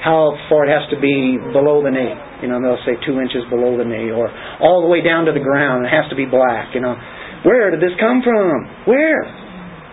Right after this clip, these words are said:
So that's some of the things that has happened in this century. And you, you think about it, it's ridiculous.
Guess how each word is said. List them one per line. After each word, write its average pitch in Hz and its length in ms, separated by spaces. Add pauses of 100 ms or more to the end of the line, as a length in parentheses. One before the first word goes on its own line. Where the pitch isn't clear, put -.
(720)
So - 80
that's 233 160
some 247 160
of 220 80
the 170 160
things 202 320
that 160 160
has 135 160
happened 175 320
in 143 80
this 190 240
century. - 400 (800)
And 156 480
you, 139 160
you 143 160
think - 240
about 127 240
it, 131 80
it's 131 80
ridiculous. 214 720